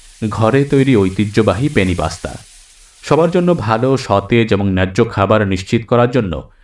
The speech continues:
একসাথে কাজ করার প্রত্যয় নিয়ে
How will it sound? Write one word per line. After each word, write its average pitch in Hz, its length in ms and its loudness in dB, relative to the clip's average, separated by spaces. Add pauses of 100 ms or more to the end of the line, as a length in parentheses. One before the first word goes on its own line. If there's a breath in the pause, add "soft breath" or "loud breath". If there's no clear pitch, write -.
(300 soft breath)
একসাথে 165 480 0
কাজ 113 280 0
করার 123 220 0
প্রত্যয় 110 500 0
নিয়ে 90 360 -2